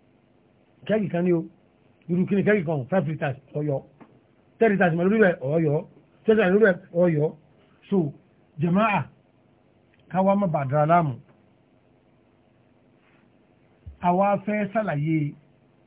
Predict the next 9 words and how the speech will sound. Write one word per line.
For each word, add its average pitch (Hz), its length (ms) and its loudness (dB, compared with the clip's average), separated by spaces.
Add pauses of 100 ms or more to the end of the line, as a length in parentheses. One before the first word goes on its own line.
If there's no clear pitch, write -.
(500)
in 175 240 0
tí 226 220 -6
ó 240 80 -2
mú 185 160 0
gbọ́ 156 120 0
àwọn 156 120 0
àlámọ́rí 160 420 -2
clear 165 260 -6
dáadáa. 131 320 -6